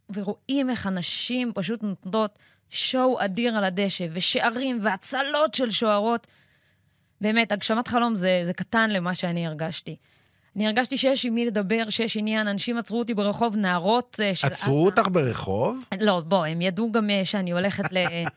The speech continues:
Speaker 2: <laughs>
Speaker 1: שאני הולכת לדבר על
Speaker 2: ברחוב
Speaker 1: זה.
Speaker 2: ליד ערוץ הספורט, שעולים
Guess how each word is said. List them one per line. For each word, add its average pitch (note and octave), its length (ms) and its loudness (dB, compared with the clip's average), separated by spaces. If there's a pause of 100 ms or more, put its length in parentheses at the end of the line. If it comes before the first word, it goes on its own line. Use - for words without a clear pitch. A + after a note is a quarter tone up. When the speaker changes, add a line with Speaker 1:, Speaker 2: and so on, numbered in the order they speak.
(120)
Speaker 2:
<laughs> - 320 -16
Speaker 1:
שאני G#3+ 200 0
הולכת A3+ 160 0
לדבר G3+ 240 0
על C4 80 4
Speaker 2:
ברחוב C#3 180 4
Speaker 1:
זה. F3 60 4
Speaker 2:
ליד E3 160 6
ערוץ D3+ 200 2
הספורט, C3 420 2
שעולים A#2+ 260 2